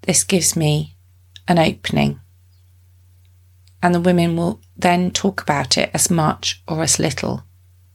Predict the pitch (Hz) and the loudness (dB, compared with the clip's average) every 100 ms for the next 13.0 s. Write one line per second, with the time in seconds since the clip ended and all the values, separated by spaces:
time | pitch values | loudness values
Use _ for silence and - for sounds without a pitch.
0 | _ - - 170 156 165 170 - - 135 | _ -6 -2 0 0 0 -2 -2 -2 -2
1 | - - _ _ _ _ _ _ _ _ | -6 -14 _ _ _ _ _ _ _ _
2 | _ _ _ _ _ _ _ _ _ _ | _ _ _ _ _ _ _ _ _ _
3 | _ _ _ - _ _ - 190 202 214 | _ _ _ -20 _ _ 0 2 4 6
4 | 220 214 - 175 160 175 - - - 147 | 4 2 0 2 2 0 -2 -6 -4 -2
5 | 143 - - - _ _ _ _ _ _ | 0 -2 -8 -16 _ _ _ _ _ _
6 | _ _ _ - 180 190 - - 185 170 | _ _ _ -6 2 2 2 0 2 4
7 | 165 - 220 180 143 147 _ _ _ - | 2 0 2 2 0 -4 _ _ _ -14
8 | - 180 175 - 180 - 175 170 - 165 | -4 -2 -2 -2 -6 0 0 0 -2 -2
9 | 160 - _ - 180 175 185 175 143 - | -2 -8 _ -4 -2 0 2 4 4 0
10 | - - _ _ _ _ - _ 170 165 | -10 -16 _ _ _ _ -20 _ -6 0
11 | - - 185 151 160 190 - - _ - | 0 4 2 2 0 -2 -6 -20 _ 0
12 | 165 156 180 170 156 156 135 135 180 190 | 0 2 0 0 2 2 2 2 0 -2